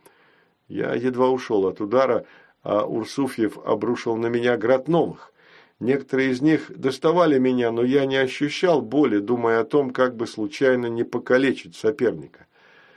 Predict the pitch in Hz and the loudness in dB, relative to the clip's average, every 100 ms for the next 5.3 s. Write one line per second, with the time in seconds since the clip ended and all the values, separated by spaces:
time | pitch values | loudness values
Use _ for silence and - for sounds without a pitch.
0 | _ _ - 202 202 165 - _ _ - | _ _ 0 4 4 4 0 _ _ -2
1 | 220 - 233 196 214 220 220 220 214 175 | 2 4 4 4 2 4 4 4 2 2
2 | 202 151 - _ _ - 117 113 113 - | 2 2 -2 _ _ -6 -4 -2 -2 0
3 | 113 110 107 127 131 117 - _ _ - | 2 4 4 4 4 2 -2 _ _ -6
4 | 113 123 110 113 107 117 120 123 101 - | 0 0 2 0 2 0 0 0 -2 -4
5 | 90 80 | -16 -16